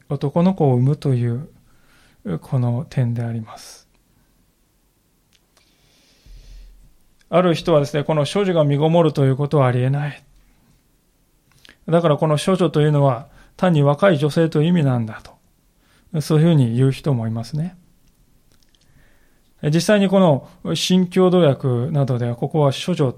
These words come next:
ではなくて乙女とこう訳してあります。で、私はですね、ここ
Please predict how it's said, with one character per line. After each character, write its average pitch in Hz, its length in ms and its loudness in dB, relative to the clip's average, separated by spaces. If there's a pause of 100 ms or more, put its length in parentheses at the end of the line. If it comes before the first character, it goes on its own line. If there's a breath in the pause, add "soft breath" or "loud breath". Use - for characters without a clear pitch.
(100)
で 143 120 -4
は 120 80 -6
な 113 100 -8
く - 100 -20
て - 80 -20
乙 165 240 -2
女 139 220 2 (340)
と 143 100 -4
こ 139 100 -2
う 123 40 2
訳 117 200 -6
し - 100 -16
て - 80 -10
あ 156 80 -8
り 160 80 -10
ま - 140 -20
す。 - 200 -20 (2000 loud breath)
で、 175 60 0
私 262 300 -2
は 339 60 4
で 285 40 0
す 247 100 -2
ね、 180 60 0
こ 196 140 -4
こ 254 380 4